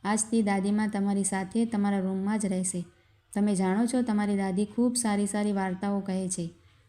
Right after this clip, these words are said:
આ સાંભળીને બંને બાળકો આનંદમાં આવી ગયા. તે તેના રમકડાને તેની દાદીને બતાવતા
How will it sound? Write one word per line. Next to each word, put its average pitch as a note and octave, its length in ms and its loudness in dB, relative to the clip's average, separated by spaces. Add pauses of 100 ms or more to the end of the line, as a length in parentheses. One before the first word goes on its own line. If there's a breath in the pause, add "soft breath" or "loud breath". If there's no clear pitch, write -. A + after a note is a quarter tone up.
(120)
આ A3 100 0
સાંભળીને A3 480 2
બંને G3+ 300 2
બાળકો G#3 400 0
આનંદમાં G#3 600 2
આવી F#3 180 0
ગયા. F3 260 -4 (520 soft breath)
તે A#3 160 2
તેના G#3+ 280 2
રમકડાને G3+ 560 0
તેની G3 260 0
દાદીને G3 380 0
બતાવતા G3+ 580 -2